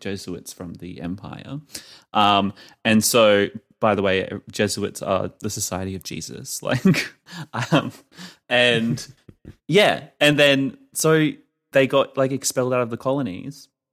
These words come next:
Speaker 1: um, and their secrets of, of, like, domesticating the plant were lost until, you know, more recent modern times.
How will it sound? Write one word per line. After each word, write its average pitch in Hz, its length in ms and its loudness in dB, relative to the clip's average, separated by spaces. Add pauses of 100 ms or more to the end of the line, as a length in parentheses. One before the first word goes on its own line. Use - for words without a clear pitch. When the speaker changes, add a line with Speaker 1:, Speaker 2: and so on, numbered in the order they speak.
Speaker 1:
um, 101 480 -6 (440)
and 120 640 0 (200)
their 123 240 0
secrets - 720 -8
of, 113 480 -4 (300)
of, 110 260 -4
like, 110 180 -4
domesticating 117 600 -8
the 98 80 -12
plant - 500 -14
were 101 80 -12
lost 135 560 -18 (880)
until, 113 640 -6 (680)
you 113 80 -6
know, 104 320 -8
more 110 520 -2
recent 113 520 -8
modern 156 280 -4
times. - 560 -6